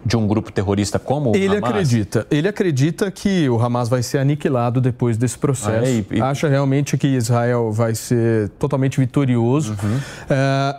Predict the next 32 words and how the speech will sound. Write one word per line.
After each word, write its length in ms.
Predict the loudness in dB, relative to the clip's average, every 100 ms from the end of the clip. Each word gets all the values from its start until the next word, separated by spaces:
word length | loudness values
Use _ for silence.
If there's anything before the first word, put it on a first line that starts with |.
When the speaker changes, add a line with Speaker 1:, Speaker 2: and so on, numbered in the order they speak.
| -2
Speaker 2:
e 120 | 0
eu 160 | 0 -2
confesso 460 | -4 -2 -2 -2
pra 100 | -2
você 320 | -2 0 -2 0
que 140 | -2
eu 80 | -2
tenho 200 | 0 0
algumas 420 | 0 0 0 2
dúvidas 460 | 2 2 0 0 0
em 100 | 0
relação 440 | 0 0 -2 -2
a 60 | -2
isso, 220 | -4 -4
porque 240 | -4 -2 -2
eu 60 |
não 160 | 0 0
vejo 480 | 2 2 2 0 0
o 520 | 0 0 0 -2 -2
grupo 380 | 0 0 0 -2
Hamas 680 | 0 0 0 -2 -4 -8 -14
como 280 | -4 0 2
um 200 | 2 2
grupo, 640 | 2 0 0 0 0 0 -4 -10 -14 -12 -12 -14 -6
ah, 540 | -2 0 2 2 0 -2
físico, 720 | -6 -4 -2 0 2 0 0 0
né? 120 | 0
Eu 160 | 0 2
não 140 | 2
vejo 260 | 2 2 2
um 140 | 2
grupo, 580 | 2 0 0 0 0 -2